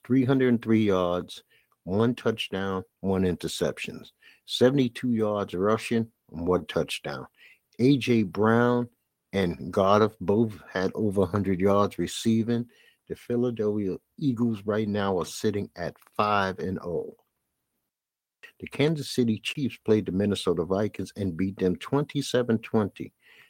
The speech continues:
Travis Kelce caught a touchdown after hurting his ankle.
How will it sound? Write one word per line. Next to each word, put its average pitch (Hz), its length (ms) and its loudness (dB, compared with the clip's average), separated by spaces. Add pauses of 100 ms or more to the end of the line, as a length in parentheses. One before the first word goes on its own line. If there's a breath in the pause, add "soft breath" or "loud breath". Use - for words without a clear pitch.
(120)
Travis 101 420 -2
Kelce 123 480 2
caught 104 280 -2
a 92 40 -6
touchdown 101 640 0
after 101 240 -2
hurting 85 280 2
his 82 200 -2
ankle. 117 480 0